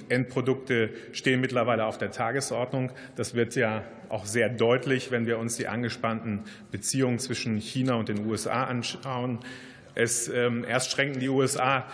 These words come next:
den Export von Hochleistungschips und Chipfertigungsanlagen nach China ein. Seit diesem Sommer erschwert nun China den Export wichtiger Rohstoffe für die Chipherstellung.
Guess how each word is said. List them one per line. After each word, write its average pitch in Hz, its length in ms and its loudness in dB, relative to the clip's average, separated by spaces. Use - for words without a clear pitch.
den 131 80 2
Export 147 560 4
von 123 240 0
Hochleistungschips 151 1000 2
und 117 140 -2
Chipfertigungsanlagen 135 1160 0
nach 117 160 -4
China 165 480 0
ein. 139 300 0
Seit 131 240 2
diesem 147 260 6
Sommer 135 500 6
erschwert 131 460 2
nun 120 160 0
China 175 400 2
den 143 140 0
Export 139 560 -2
wichtiger 127 400 0
Rohstoffe 131 680 0
für - 140 -4
die 120 80 -2
Chipherstellung. 117 800 0